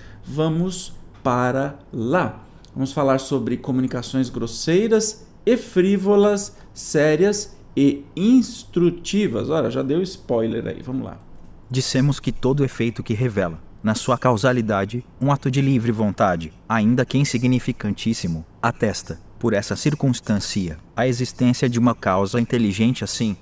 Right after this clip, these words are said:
Speaker 2: um simples movimento de mesa, que responda ao nosso pensamento ou manifeste caráter intencional, pode ser considerado uma manifestação inteligente se a isso houvesse de ficar circunscrito o resultado,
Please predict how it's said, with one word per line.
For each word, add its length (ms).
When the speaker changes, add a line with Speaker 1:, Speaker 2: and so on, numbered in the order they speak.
Speaker 2:
um 100
simples 440
movimento 600
de 120
mesa, 400
que 140
responda 500
ao 100
nosso 300
pensamento 720
ou 160
manifeste 540
caráter 520
intencional, 720
pode 220
ser 220
considerado 720
uma 180
manifestação 800
inteligente 640
se 140
a 60
isso 280
houvesse 420
de 100
ficar 440
circunscrito 800
o 20
resultado, 640